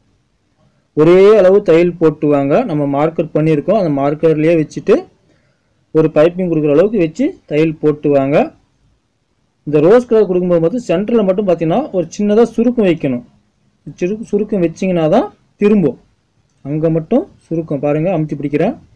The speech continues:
கொனையில மட்டும் அமுத்தி பிடிங்க. ஒரு பக்கம் மட்டும்தான் சுருக்கம் வைக்கணும். ஒரு பக்கம் சுருக்கு வச்சிங்கனாவே ஆட்டோமேட்டிக்காக திரும்பிக்கும். ஒரே அளவு தையல் போட்டு வாங்க.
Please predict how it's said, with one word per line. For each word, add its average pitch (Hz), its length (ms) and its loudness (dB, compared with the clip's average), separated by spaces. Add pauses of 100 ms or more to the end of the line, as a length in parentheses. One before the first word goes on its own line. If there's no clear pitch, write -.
(520)
கொனையில 180 320 2
மட்டும் 175 260 0
அமுத்தி 175 220 -2
பிடிங்க. 160 300 0 (1000)
ஒரு 185 200 2
பக்கம் 214 300 0
மட்டும்தான் 190 360 0
சுருக்கம் 165 300 -2
வைக்கணும். 135 320 -4 (800)
ஒரு 165 160 0
பக்கம் 180 240 -2
சுருக்கு 180 280 -4
வச்சிங்கனாவே 175 340 0
ஆட்டோமேட்டிக்காக 170 520 -2
திரும்பிக்கும். 147 580 -2 (3500)
ஒரே 180 340 6
அளவு 185 260 4
தையல் 170 320 2
போட்டு 151 300 -2
வாங்க. 139 280 2